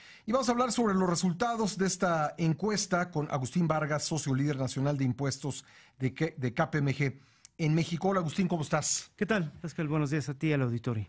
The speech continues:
Speaker 1: Esta, estas encuestas le toman el pulso al, al ambiente de negocios en el país. ¿Cuáles fueron los principales hallazgos?
Speaker 2: Sí, gracias.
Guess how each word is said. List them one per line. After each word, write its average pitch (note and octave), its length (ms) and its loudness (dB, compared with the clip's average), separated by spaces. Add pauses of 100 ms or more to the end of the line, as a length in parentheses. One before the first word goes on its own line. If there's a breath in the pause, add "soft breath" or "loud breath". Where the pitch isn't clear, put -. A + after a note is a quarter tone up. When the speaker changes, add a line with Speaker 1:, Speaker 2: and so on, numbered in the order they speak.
Speaker 1:
Esta, C4 760 0
estas A#3 320 -2
encuestas G#3+ 760 0
le D3 200 0
toman D#3 680 0
el B2+ 320 -2
pulso B2 960 0
al, A2+ 640 -6
al A2+ 220 -6
ambiente C3+ 400 -2
de B2+ 60 0
negocios B2+ 400 -4
en A#2 80 -4
el A2 80 -6
país. B2+ 480 -2
¿Cuáles F#3+ 240 -2
fueron F#3+ 180 0
los D#3 140 -2
principales C3 500 -2
hallazgos? - 720 -10 (500)
Speaker 2:
Sí, G3+ 300 4
gracias. E3 580 2